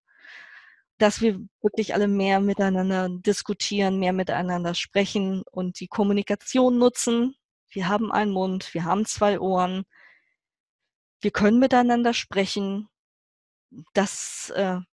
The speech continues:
wir das eben mehr nutzen und unterschiedliche Meinungen kennenlernen und Erfahrungen austauschen. Wie geht jeder von uns mit Ausgrenzung um, mit Diskriminierung um? Wer hat welche Erfahrungen gemacht, in welchem Zusammenhang?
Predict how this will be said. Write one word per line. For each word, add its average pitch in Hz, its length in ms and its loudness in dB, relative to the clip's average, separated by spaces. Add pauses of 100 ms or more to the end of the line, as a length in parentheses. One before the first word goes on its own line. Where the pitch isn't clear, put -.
wir 202 120 -2
das 208 260 2
eben 202 340 0
mehr 196 180 -2
nutzen 202 420 -4
und 196 200 -4
unterschiedliche 214 800 -4
Meinungen 185 500 -2
kennenlernen 175 680 -6 (720)
und 247 260 2 (140)
Erfahrungen 202 640 2
austauschen. 185 800 -4
Wie 240 220 -2
geht 220 400 -4
jeder 220 480 -2
von 196 200 -4
uns 196 420 -4
mit - 580 -4 (340)
Ausgrenzung 196 840 0
um, 196 280 -2
mit 196 160 -4
Diskriminierung 196 760 -2
um? 190 400 -4
Wer 196 160 4
hat 202 160 0
welche 190 300 0
Erfahrungen 247 560 4
gemacht, 220 400 0
in 185 160 -6
welchem 170 260 -4
Zusammenhang? 220 720 0